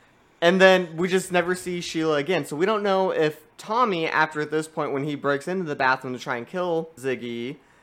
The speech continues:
if he killed Sheila, or did Sheila escape on the bus with some of the other kids? They, they just leave it completely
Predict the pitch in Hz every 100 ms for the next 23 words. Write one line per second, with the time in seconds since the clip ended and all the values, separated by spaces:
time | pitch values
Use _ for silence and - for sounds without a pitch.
0 | _ _ - 156 151 - - 151 175 165
1 | 160 156 151 143 - 165 139 127 139 151
2 | 247 415 - 156 156 160 156 151 143 139
3 | - 139 131 131 120 135 135 131 143 147
4 | 151 220 180 135 139 143 165 196 147 120
5 | - - _ 135 135 131 139 143 139 -
6 | 139 139 143 139 117 - 170 170 - 175
7 | 170 175